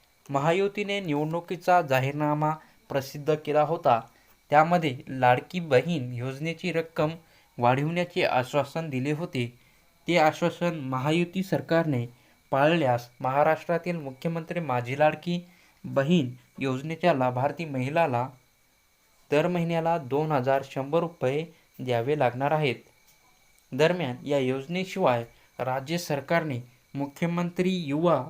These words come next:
कार्य प्रशिक्षण योजनेतून युवकांना प्रशिक्षण देण्यासाठी बारावी उत्तीर्ण विद्यार्थ्यांना सहा हजार रुपये आणि आयटीआय आणि पदविका उत्तीर्ण असलेल्या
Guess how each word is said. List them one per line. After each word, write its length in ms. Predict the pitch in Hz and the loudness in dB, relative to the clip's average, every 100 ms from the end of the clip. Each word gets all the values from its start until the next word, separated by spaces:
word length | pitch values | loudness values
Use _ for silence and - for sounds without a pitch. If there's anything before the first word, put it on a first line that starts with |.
| - | -2
कार्य 360 | 147 151 170 185 - _ - | 0 2 2 0 -4 _ -6
प्रशिक्षण 600 | 143 - 151 - 175 170 | -4 -4 -8 -4 -2 0
योजनेतून 600 | 143 139 160 180 156 123 123 _ _ | -2 -2 -2 0 0 -4 -6 _ _
युवकांना 600 | 139 143 165 170 185 175 180 | -2 0 0 2 2 4 2
प्रशिक्षण 920 | 175 139 135 - 139 - - 180 151 | 2 2 2 -4 -10 -6 0 0 2
देण्यासाठी 640 | 127 151 170 165 139 123 123 - _ _ | -2 0 0 -2 -2 -2 -4 -14 _ _
बारावी 560 | 123 131 135 151 156 180 - | 0 4 6 4 4 0 -2
उत्तीर्ण 400 | 131 151 156 165 | -6 -2 0 0
विद्यार्थ्यांना 840 | 151 127 131 156 - 170 127 120 123 - _ _ | -2 -2 0 0 0 -2 0 -2 -4 -12 _ _
सहा 480 | - 147 147 156 175 | -4 0 2 2 2
हजार 280 | 165 135 165 | 2 2 2
रुपये 420 | 165 160 131 123 123 - _ _ - | 2 -2 -2 -2 -6 -16 _ _ 0
आणि 320 | 143 135 117 123 _ _ - | 0 2 -2 -8 _ _ -6
आयटीआय 680 | 127 131 135 180 180 175 180 - | 0 0 0 2 2 4 2 -2
आणि 240 | 139 143 139 | -4 -4 -4
पदविका 500 | 135 131 156 165 175 - | -4 -2 -4 0 0 0
उत्तीर्ण 520 | 131 127 151 156 165 - | -4 -4 -4 -2 -4 -4
असलेल्या 440 | 135 - 143 156 | -6 -4 -2 -2